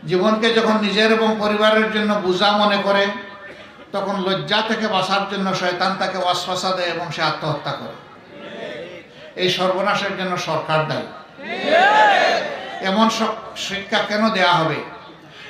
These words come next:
যে শিক্ষার পাঠ চুকানোর পরে একজনকে বেকার হয়ে এইভাবে তাকে হতাশ হয়ে ঘুরতে হবে কেন?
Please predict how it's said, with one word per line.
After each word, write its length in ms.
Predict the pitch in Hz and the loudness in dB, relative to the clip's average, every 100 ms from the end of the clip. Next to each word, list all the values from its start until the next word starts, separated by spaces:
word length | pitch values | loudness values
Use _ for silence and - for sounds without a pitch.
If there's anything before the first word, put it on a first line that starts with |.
| - | -10
যে 200 | 165 190 | 0 0
শিক্ষার 460 | 196 220 - 220 214 | 2 -2 0 0 2
পাঠ 300 | 202 208 208 | 2 2 0
চুকানোর 380 | 220 214 214 214 214 | -2 0 2 2 0
পরে 160 | 214 202 | 2 2
একজনকে 420 | 196 202 202 208 | 2 -2 -4 -4
বেকার 520 | 165 180 185 208 190 | 0 0 2 2 2
হয়ে 280 | 202 196 185 - - - - - | 2 2 -2 -6 -12 -18 -20 -14
এইভাবে 520 | 190 196 196 196 196 196 | -2 0 4 4 4 2
তাকে 560 | 196 196 202 196 190 185 - - - - | 2 0 0 0 -2 -6 -12 -18 -16 -8
হতাশ 460 | 190 226 226 - | -2 0 0 0
হয়ে 120 | 202 | -2
ঘুরতে 340 | 190 190 - 196 | -2 -2 -2 0
হবে 180 | 185 175 | 0 0
কেন? 240 | 170 | -2